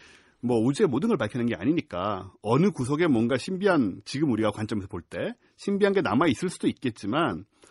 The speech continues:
문제는 이제 너무 쉽게 거기에 혹한다는 거고 너무 쉽게 다른 길이 있을 거라고 생각을 하는 건데요.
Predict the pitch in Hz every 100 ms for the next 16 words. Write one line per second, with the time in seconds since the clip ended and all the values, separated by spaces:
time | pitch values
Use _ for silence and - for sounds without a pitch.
0 | _ _ 110 127 147 170 214 175 135 170
1 | 139 87 104 123 233 208 - 294 202 123
2 | 117 - 165 135 107 80 80 117 98 98
3 | 147 185 190 208 - 113 175 190 117 92
4 | - 131 139 110 - 165 156 117 - 151
5 | 104 131 131 87 123 143